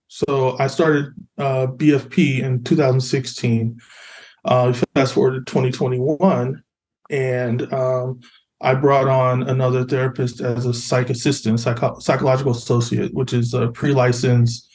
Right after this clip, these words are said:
person who has a degree in psychology, a doctoral degree in psychology, and they're on their way to get their hours and do all that stuff.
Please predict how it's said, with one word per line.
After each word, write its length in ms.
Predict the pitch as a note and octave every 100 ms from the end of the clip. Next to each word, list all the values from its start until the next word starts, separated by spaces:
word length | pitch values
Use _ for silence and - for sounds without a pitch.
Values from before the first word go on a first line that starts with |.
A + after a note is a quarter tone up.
| - _ _ - C3
person 300 | B2 B2 B2
who 80 |
has 200 | B2 A2+
a 60 | A#2
degree 300 | A#2+ A#2+ A#2+
in 80 | A2+
psychology, 880 | A#2+ A#2 A2+ A#2 A2+ - A2+ A2+ A#2
a 260 | B2+ A#2 -
doctoral 340 | - A#2 B2 A2+
degree 160 | A2+
in 60 | A2
psychology, 480 | B2 B2+ A2+ A#2 A2+
and 100 | A2+
they're 100 | A#2
on 120 | A2+
their 100 | A2+
way 180 | A2+ A2+
to 80 |
get 120 | A#2+ A#2
their 140 | G2+
hours 400 | G#2+ G#2+ A#2 A#2
and 100 | B2
do 120 | -
all 140 | - -
that 160 | -
stuff. 320 | - - -